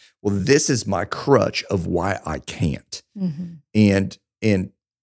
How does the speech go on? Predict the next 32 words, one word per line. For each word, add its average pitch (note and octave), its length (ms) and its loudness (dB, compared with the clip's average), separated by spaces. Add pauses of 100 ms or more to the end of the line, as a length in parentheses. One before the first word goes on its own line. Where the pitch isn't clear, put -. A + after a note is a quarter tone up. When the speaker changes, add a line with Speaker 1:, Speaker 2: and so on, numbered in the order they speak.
Speaker 1:
we're G#2+ 240 4
not G#3 260 0
meant G#2 420 4
to A2 100 4
walk F2 300 2
on D#2+ 160 0
crutches. - 680 0 (480)
Speaker 2:
Right. F#3+ 320 -10 (220)
Speaker 1:
Um, C2 380 0 (520)
and G#2+ 160 4
we're G#2 80 8
not G#2+ 300 4
to, C3 80 4
meant G2+ 520 2
to B2 80 4
walk F#2 300 2
alone. F2+ 400 2
Like, E2 240 -2 (500)
God, B2+ 500 4
God A#2 360 2
needs A#2+ 220 6
to F#2 60 4
put C#3 260 4
you A2 160 6
in G2+ 120 4
some, F2 320 -2 (380)
in, A2 280 2
in A#2+ 200 4
some A2 180 6
environments F#2+ 1040 2 (120)
to C3 240 4
where G#2 500 4